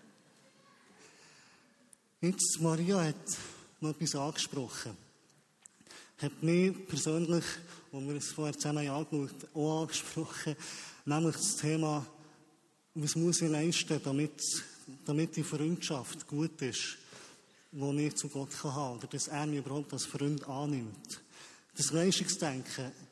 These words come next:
das ist bei mir recht zentral gewesen. Und <laughs> ist leider immer noch ein bisschen. Bin auch dran. Jetzt, äh, ich bin überzeugt,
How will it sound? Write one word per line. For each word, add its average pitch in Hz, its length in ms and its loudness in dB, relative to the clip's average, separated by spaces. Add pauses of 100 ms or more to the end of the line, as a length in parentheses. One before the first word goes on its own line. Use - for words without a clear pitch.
(1080)
das - 140 -6
ist 143 220 0
bei 143 60 0
mir 143 200 4
recht 143 300 0
zentral 123 580 -4 (100)
gewesen. 113 380 -4 (320)
Und 123 180 -8 (300)
<laughs> - 300 -16
ist 131 220 -4 (180)
leider 139 360 -2
immer 160 280 6
noch 147 240 2
ein 143 100 0
bisschen. 110 140 -10 (560)
Bin 139 100 0
auch 139 100 0
dran. 117 440 -2 (360)
Jetzt, 180 300 4
äh, 180 180 8
ich 180 60 4
bin 170 120 6
überzeugt, - 680 2